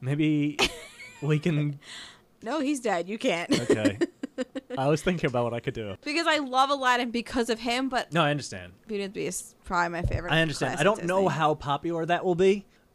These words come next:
Speaker 1: Man, how hard are you fighting for Beauty and the Beast over Aladdin?
Speaker 2: Hard.
Speaker 1: Really hard.
Speaker 2: Mm-hmm.
Speaker 1: Yeah. I know. I don't know if people are gonna agree. That's not really the point of it. I understand.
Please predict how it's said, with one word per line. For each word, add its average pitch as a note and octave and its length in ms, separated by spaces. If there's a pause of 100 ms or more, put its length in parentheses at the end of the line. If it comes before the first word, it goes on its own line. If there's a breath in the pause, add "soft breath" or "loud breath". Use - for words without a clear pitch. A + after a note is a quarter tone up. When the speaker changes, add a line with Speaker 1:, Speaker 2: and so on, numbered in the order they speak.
(220)
Speaker 1:
Man, D3 240
how D3+ 260
hard F3 260
are E3 40
you D3+ 160
fighting C#3 340
for B2 120
Beauty A#2+ 260
and A#2 80
the A2 40
Beast A2 220
over A2 220
Aladdin? G2+ 480 (520)
Speaker 2:
Hard. A3 460 (140)
Speaker 1:
Really A2+ 260
hard. F#2+ 280
Speaker 2:
Mm-hmm. G#3 260 (400)
Speaker 1:
Yeah. A2 460 (500)
I B2+ 140
know. A#2+ 600
I - 80
don't A3+ 180
know A3+ 120
if G3+ 120
people F#3+ 220
are E3+ 120
gonna D#3 200
agree. C3 260
That's D#3+ 220
not E3+ 180
really D#3 300
the D#3+ 100
point D3+ 320
of E3+ 80
it. F#3 120
I C3+ 100
understand. C#3 600